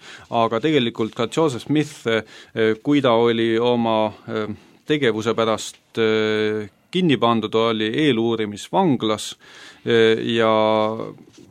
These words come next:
noh, tema üle hakati kohut mõistma, siis tegelikult rahva hulk oli niivõrd marus selle õpetuse ja teguviisi üle, just nimelt see mitme naise pidamine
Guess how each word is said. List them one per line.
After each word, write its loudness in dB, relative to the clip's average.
noh, -8
tema 2
üle 2
hakati -4
kohut 2
mõistma, -2
siis -8
tegelikult -2
rahva 0
hulk -4
oli 0
niivõrd -2
marus -2
selle 0
õpetuse -2
ja -2
teguviisi -2
üle, -2
just -10
nimelt -4
see -6
mitme -4
naise -6
pidamine -10